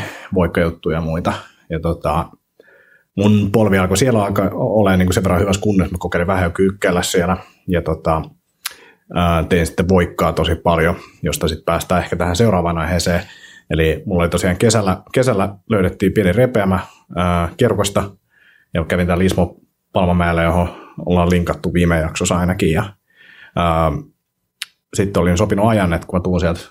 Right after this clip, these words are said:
reissusta, niin, niin käydään sit katsomassa sitä polvea, että saisiko alkaa treenailemaan jo, mutta se tuntui jo niin hyvältä, että mä vähän jo treenailin.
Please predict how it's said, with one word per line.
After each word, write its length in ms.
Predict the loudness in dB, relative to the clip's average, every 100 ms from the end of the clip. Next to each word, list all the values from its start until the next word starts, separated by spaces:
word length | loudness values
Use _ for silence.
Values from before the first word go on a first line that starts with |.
| _ _ _ -2
reissusta, 480 | 2 2 0 -2 -2 -4 -10
niin, 260 | -2 2 2
niin 360 | 2 0 -4 _ _ _ -4
käydään 260 | -2 0
sit 120 | 0
katsomassa 440 | -2 -2 -2 -2 -4
sitä 120 | -2
polvea, 260 | 0 2 2
että 100 | 0
saisiko 220 | 0 0
alkaa 180 | 0 -2
treenailemaan 520 | -2 0 0 0 0 0
jo, 80 |
mutta 180 | 0 -4
se 60 | -2
tuntui 280 | 0 2 2
jo 40 |
niin 160 | 0 0
hyvältä, 320 | -2 -2 -6
että 140 | -12
mä 60 | -20 _ -4
vähän 180 | -2
jo 60 | -2
treenailin. 640 | 0 0 2 0 0 -4